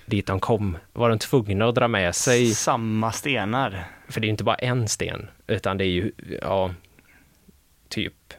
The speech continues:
Speaker 1: femtio stenar.
Speaker 2: Det är många barn. Är det, är det typ trettio barn per sten, ish?
Speaker 1: Ja, och säkert någon vuxen också.
Speaker 2: Och, och vi, vi hade någon teori om man tog allt detta på samma gång eller om det var vändor fram och tillbaka.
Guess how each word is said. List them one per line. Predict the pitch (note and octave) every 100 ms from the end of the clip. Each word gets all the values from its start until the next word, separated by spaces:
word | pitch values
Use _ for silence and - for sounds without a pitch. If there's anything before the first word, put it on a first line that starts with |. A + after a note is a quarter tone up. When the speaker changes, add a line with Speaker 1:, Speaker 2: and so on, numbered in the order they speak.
| -
Speaker 1:
femtio | C#3 F2+ - D3+
stenar. | - A#2+ F#2 E2+ - _ _ - - - - - - - - _ _ -
Speaker 2:
Det |
är | C3+
många | E3 E3 A#2+ C#3 E3+
barn. | E3+ F3+ A#2
Är | C#3
det, | D3+ -
är |
det | E3
typ | E3+ F3
trettio | - F#3 - - D#3+
barn | F3 B2+
per | -
sten, | A#2 - E3 C#3 G2 G2 F#2+ - -
ish? | C#3+ A2 - - - - -
Speaker 1:
Ja, | - B2 A#2
och | A#2 A#2+
säkert | C3 - C3
någon | B2+ F2+
vuxen | G#2+ - - A2+
också. | C#3 D2 - - - - - -
Speaker 2:
Och, | - -
och | D3+ D3+ -
vi, | - - D3 D3+
vi | D3+ D#3
hade | D3 C#3+
någon | C#3 C#3+
teori | C#3 C3+ C#3+
om |
man | D#3 D#3
tog | C#3+ B2+
allt | B2+ B2+ A#2+
detta | B2+
på | A#2+
samma | A#2+ A#2 A#2
gång | C3 E3+ E3
eller | D3+
om | D3
det | C3+
var | B2+
vändor | B2 C3+ A2+ G#2+ D3+
fram | D3 C#3 A#2+
och |
tillbaka. | A#2+ A2 G2+ - D#3+